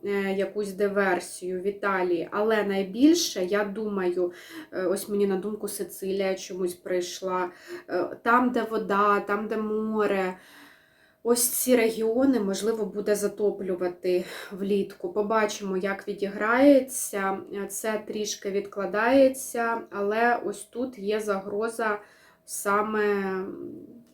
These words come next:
таких якихось серйозних, е, підтоплень в Італії. Побачимо.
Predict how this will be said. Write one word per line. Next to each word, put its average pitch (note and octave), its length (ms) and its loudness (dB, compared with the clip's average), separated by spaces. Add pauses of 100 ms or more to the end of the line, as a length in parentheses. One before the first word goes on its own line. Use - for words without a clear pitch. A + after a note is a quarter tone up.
(260)
таких G3 580 -8 (320)
якихось G3+ 460 -4
серйозних, G3+ 1000 -2
е, F3 260 0 (300)
підтоплень F3+ 680 -6
в F3+ 60 -2
Італії. F3 400 -2
Побачимо. F3+ 680 -6